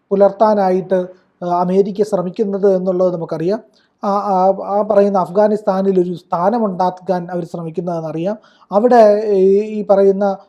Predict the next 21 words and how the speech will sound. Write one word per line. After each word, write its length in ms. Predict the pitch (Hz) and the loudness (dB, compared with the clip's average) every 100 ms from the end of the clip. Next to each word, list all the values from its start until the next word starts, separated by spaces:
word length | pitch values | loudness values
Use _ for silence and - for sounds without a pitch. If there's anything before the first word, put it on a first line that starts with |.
| _ | _
pivotal 380 | 202 208 220 208 | 0 2 2 2
ആയിട്ടുള്ള 300 | 196 190 190 | 2 2 0
ഒരു 120 | 180 175 | -2 0
പോയിന്റ് 280 | 180 190 185 | 0 0 0
ആയിട്ട് 200 | 180 175 170 | -2 -2 -8
കണക്കാക്കിക്കൊണ്ട് 640 | 165 190 165 165 175 165 | -6 -4 -4 -4 -6 -2
ഏഷ്യയിലേക്ക് 720 | 214 233 190 190 202 196 190 | -2 0 0 0 2 2 2
എവിടേക്കും, 440 | 175 175 175 - 147 _ _ _ _ - | -2 -2 -4 -6 -12 _ _ _ _ -4
അതായത് 580 | 165 190 208 254 269 233 | 2 6 6 6 0 -2
ജപ്പാൻ 540 | 175 196 - 233 247 | 0 0 4 4 6
തൊട്ട് 540 | 233 240 262 269 - 220 | 4 2 -2 -4 -8 0
സൗദി 240 | 202 202 | 2 4
അറേബ്യ 380 | 240 240 226 220 | 4 6 6 4
വരെ 180 | 226 233 | 4 6
ഏത് 240 | 208 220 | 6 6
മേഖലയിലേക്കും 720 | 240 233 214 233 233 226 240 | 2 0 0 0 2 0 -2
കടന്നു 300 | 220 208 214 | -2 0 0
ചെല്ലാൻ 280 | 220 196 226 | -2 0 -2
പെട്ടെന്ന് 400 | 190 196 226 220 | -4 -4 -2 0
എത്താനായിട്ട് 520 | 196 214 208 202 202 | 0 0 2 0 0
കഴിയുന്ന 440 | 190 180 190 185 | -2 -2 -2 -4